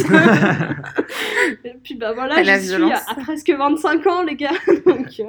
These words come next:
Speaker 1: mais après, euh... enfin, déjà, j'ai de la chance que eux, euh, veulent bien que je retourne chez eux. C'est déjà, euh, enfin, faut, faut admettre ça. Et, euh, d'autre part, c'était un peu, euh, une, euh,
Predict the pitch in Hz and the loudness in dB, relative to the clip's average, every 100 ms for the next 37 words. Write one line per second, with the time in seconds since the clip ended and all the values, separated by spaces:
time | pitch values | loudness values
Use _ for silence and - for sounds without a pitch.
0 | 285 415 359 277 _ - 214 214 202 269 | -10 -12 -12 -20 _ 0 2 2 0 -2
1 | 277 226 208 196 202 190 185 180 175 175 | 0 0 -2 -4 -4 -6 -8 -10 -12 -10
2 | - 214 220 226 247 220 190 185 220 220 | -4 -2 0 2 0 -2 -4 -6 -6 -6
3 | - 202 - 226 214 185 170 175 175 170 | -4 -4 -2 0 2 0 -4 -6 -10 -8
4 | 190 196 190 175 175 175 175 170 170 170 | -8 -8 -8 -12 -10 -10 -10 -12 -16 -18
5 | - 196 370 - _ _ 175 175 160 131 | -16 -10 -12 -12 _ _ -10 -10 -12 -16
6 | - - _ - - - 165 - - 170 | -20 -20 _ -20 -20 -16 -16 -16 -18 -18
7 | 170 - - 254 - _ _ _ _ 208 | -18 -18 -10 -10 -12 _ _ _ _ -6
8 | 202 196 190 185 180 175 170 170 180 185 | -4 -2 -4 -6 -8 -8 -10 -10 -10 -10
9 | 185 180 214 220 196 196 175 180 214 208 | -10 -12 -12 -10 -12 -12 -14 -8 -4 -4
10 | 190 185 185 175 170 170 | -6 -10 -10 -12 -16 -16